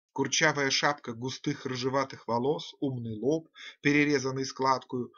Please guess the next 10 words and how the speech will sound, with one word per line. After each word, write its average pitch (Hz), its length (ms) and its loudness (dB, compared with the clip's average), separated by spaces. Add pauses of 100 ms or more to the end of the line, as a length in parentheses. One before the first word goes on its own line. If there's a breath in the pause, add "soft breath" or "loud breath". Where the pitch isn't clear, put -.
(120)
рот, 131 320 -2
улыбнувшийся, 151 1080 -4 (280 loud breath)
глаза 123 500 0
приближенно 135 800 -2
смотрят, 127 720 -10 (560)
явивши 107 580 -6
растерянность, 110 1160 -10 (600)
большую, 156 600 0
чем 110 280 -6
подобало — 98 640 -8